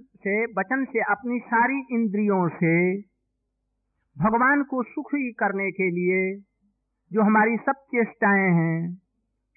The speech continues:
सब उनके लिए हो। और अपने हृदय में उस भक्ति के लिए जो साधन कर रहे हैं,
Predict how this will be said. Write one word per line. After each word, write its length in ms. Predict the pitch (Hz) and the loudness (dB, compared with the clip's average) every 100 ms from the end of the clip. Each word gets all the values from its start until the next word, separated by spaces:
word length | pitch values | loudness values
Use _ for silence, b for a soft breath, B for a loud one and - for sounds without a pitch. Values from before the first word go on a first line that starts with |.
| - | -10
सब 140 | 131 131 | -8 -8
उनके 360 | 131 123 123 | -8 -8 -8
लिए 200 | 104 95 | -12 -16
हो। 140 | 95 _ _ _ _ _ _ _ _ _ b - 190 | -20 _ _ _ _ _ _ _ _ _ b -4 0
और 180 | 220 233 | 2 2
अपने 380 | - 214 285 | 0 -2 2
हृदय 360 | 277 254 226 208 | 2 2 2 2
में 160 | 214 240 | 2 0
उस 160 | 240 233 | -2 -4
भक्ति 480 | 180 208 - 247 226 | -2 -4 -4 -10 -4
के 80 | 214 | -2
लिए 200 | 202 190 | 0 -2
जो 160 | 185 | -2
साधन 400 | 165 165 165 190 | -4 -2 -2 -4
कर 160 | 196 170 | -4 -6
रहे 220 | 151 143 | -6 -8
हैं, 400 | 127 123 127 135 | -8 -12 -18 -20